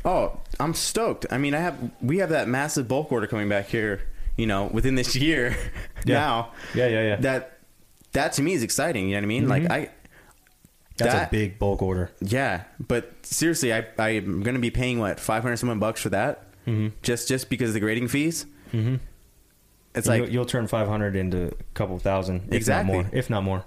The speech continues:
Speaker 1: Yeah. And it's like, to me, that's a whole lot more, uh, secure and lucrative when something's in a slab
Speaker 2: Yeah.
Speaker 1: and it's, and it's come back and it's
Speaker 2: This
Speaker 1: been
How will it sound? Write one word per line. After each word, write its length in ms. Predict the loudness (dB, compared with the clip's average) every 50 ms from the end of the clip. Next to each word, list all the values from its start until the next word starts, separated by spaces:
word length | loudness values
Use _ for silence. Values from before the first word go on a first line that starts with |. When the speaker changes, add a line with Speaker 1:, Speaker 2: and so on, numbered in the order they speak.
| -6 -4
Speaker 1:
Yeah. 240 | -2 -2 -2 -2 -4 -10 -16 -20 -20 -20 -20 -20 -20 -20 -20 -12 -6 -4
And 100 | -2 -2
it's 100 | 0 0
like, 140 | -2 -2 0
to 100 | 0 0
me, 140 | 2 2 2
that's 160 | 0 0 0
a 60 | 0
whole 260 | 0 2 2 2 2
lot 180 | 2 2 2 2
more, 260 | 0 0 2 2 2
uh, 260 | 2 2 2 0 0 -2 -4
secure 580 | -6 -4 -4 -4 -4 -2 0 0 0 2 0 0
and 240 | -2 -2 -2 0 0
lucrative 340 | 0 0 0 0 0 0 -2
when 100 | -2 -2
something's 300 | -2 -2 -2 0 0 0
in 120 | 0 0
a 40 | 0
slab 600 | -2 -2 0 0 0 0 0 0 0 -2 -4 -6 -10
Speaker 2:
Yeah. 80 | -10 -10 -10 -8 -6
Speaker 1:
and 80 | -4 -4
it's, 120 | -4 -4 -4
and 260 | -4 -2 -2 -2 -2
it's 320 | -4 -4 -6 -6 -6 -8 -10 -18 -14 -8
come 220 | -4 -2 -2 0 0
back 240 | 0 0 0 -2
and 80 | -2 0
it's 80 | 0 2
Speaker 2:
This 120 | 2 2
Speaker 1:
been 80 | 2